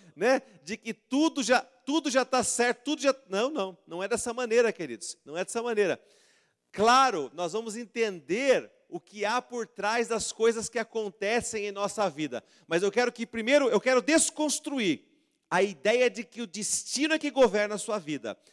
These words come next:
A ideia é de que existe algo além de Deus ou além daquilo que você faz que é superior a você e que governa a sua vida. Eu quero que você tire isso, eu quero desconstruir isso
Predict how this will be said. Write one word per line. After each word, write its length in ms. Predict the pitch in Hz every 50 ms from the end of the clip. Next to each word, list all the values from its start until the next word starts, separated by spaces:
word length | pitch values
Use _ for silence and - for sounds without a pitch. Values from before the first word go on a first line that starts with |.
| _ _ -
A 140 | - 170 190
ideia 560 | 220 202 147 - 202 247 277 277 269 226 - _ _ _ -
é 80 | 185
de 120 | 180 185 240
que 200 | - 233 254 233
existe 440 | 226 196 175 262 277 - - 262 - _ _
algo 720 | - 208 254 294 320 330 311 311 269 - - 185 165 - _
além 580 | - 214 233 226 220 226 262 302 320 311 262 202 _ _ _ _
de 180 | - - 226 233
Deus 840 | 165 _ - 175 226 269 302 311 285 247 185 147 127 - - - _ -
ou 180 | 185 247 262
além 260 | 247 220 226 262 285 262
daquilo 340 | 254 226 - - 269 254
que 120 | 247 - 233
você 300 | 220 233 - - 208 175
faz 480 | - - - 202 240 277 285 247 - - _ _ _ _
que 200 | - - 254 262
é 100 | 233 254
superior 840 | - - - 277 - - 285 285 294 269 254 240 254 302 339 339 311
a 80 | 277 208
você 480 | 196 202 175 - - 185 175 143 113 _ _ _ -
e 80 | 202
que 140 | - - 233
governa 480 | 190 214 220 190 156 196 196 185 185 180
a 40 | 165
sua 200 | - 190 160 139
vida. 180 | 139 147 143
Eu 40 | 147
quero 180 | - 220 226 220
que 80 | 214
você 240 | 202 226 - - 247
tire 380 | - - - 262 285 311 294 277 254
isso, 140 | 226 - 196
eu 60 | 185
quero 160 | - 214 220
desconstruir 720 | - - - - 247 254 226 - - - 220 240 285 311 285
isso 340 | 277 294 285 - - 262